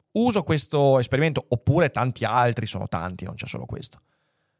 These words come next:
per contestualizzare un ragionamento in ambito bioetico, per esempio parlando della donazione degli organi, vi dicendo se riesco a usare questo carrello contestualizzandolo, allora magari riesco ad avere qualche ragionamento.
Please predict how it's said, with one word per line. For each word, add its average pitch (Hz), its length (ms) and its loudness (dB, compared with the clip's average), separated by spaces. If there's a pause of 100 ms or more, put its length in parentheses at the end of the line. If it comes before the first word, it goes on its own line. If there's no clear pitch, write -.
(720)
per 214 400 4
contestualizzare 190 800 -2
un 131 80 2
ragionamento 151 440 -2
in 147 60 -4
ambito 143 260 -2
bioetico, 139 760 -2 (840)
per 123 140 -2
esempio 127 220 -4
parlando 139 340 -4
della 135 200 -2
donazione 135 360 -2
degli 151 200 0
organi, 131 440 6
vi 151 80 0
dicendo 202 260 -2
se - 120 -8
riesco 208 340 0
a 147 40 0
usare 170 240 2
questo 147 200 -6
carrello 160 320 4
contestualizzandolo, 190 840 2 (420)
allora 190 240 4
magari 180 320 4
riesco 156 380 2
ad 170 60 0
avere 143 300 2
qualche 131 440 2
ragionamento. 110 760 -2